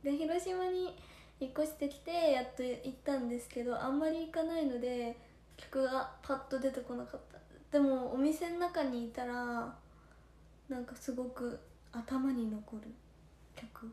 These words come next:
<laughs> 実は三月にエーケービー、<laughs> ね、お話会撮ったことない人なの。え、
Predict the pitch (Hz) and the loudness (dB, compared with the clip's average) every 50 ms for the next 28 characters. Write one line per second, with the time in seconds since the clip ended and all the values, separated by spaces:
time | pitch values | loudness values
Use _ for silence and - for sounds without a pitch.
0 | - - - - - - - 277 269 - - 269 - - - - - - - - | -14 -16 -18 -18 -4 0 2 2 2 0 -4 -8 -10 -10 -14 -20 -20 -20 -20 -20
1 | - - - - - - - - - - - - - - - - - - - - | -20 -20 -20 -20 -20 -20 -20 -20 -20 -20 -20 -20 -20 -20 -20 -20 -20 -20 -20 -20
2 | - - - - - - - - - - - - - - - - 269 240 - - | -20 -20 -20 -20 -20 -20 -20 -20 -20 -20 -20 -20 -20 -18 -14 -12 -12 -8 0 2
3 | 349 339 330 320 320 330 320 330 320 320 302 277 285 - - 247 247 254 247 240 | 4 6 6 4 4 4 2 2 4 4 2 2 2 0 -4 -6 -4 -4 -4 -6
4 | - - - - - 262 262 277 262 - 302 302 302 330 330 320 320 277 - - | -8 -10 -14 -8 0 2 2 2 2 0 -4 -2 0 2 2 2 2 0 -2 -4
5 | - - - - - - - 294 277 277 285 262 262 262 - - - - - - | -10 -18 -20 -20 -20 -6 0 0 4 6 6 4 4 2 -2 -8 -16 -20 -20 -20
6 | - - - - - - 277 302 285 285 302 320 320 311 - - 302 277 269 269 | -20 -20 -20 -20 -16 -2 2 4 4 6 6 6 4 2 0 4 6 6 6 6
7 | 285 277 277 - 269 247 247 240 240 - - - 240 247 254 247 240 - 262 247 | 2 -2 -2 -2 0 0 0 0 -2 -4 -8 -10 -10 -8 -8 -8 -6 -4 -4 -4
8 | 233 - - - - - - - | -6 -8 -12 -16 -16 -6 0 2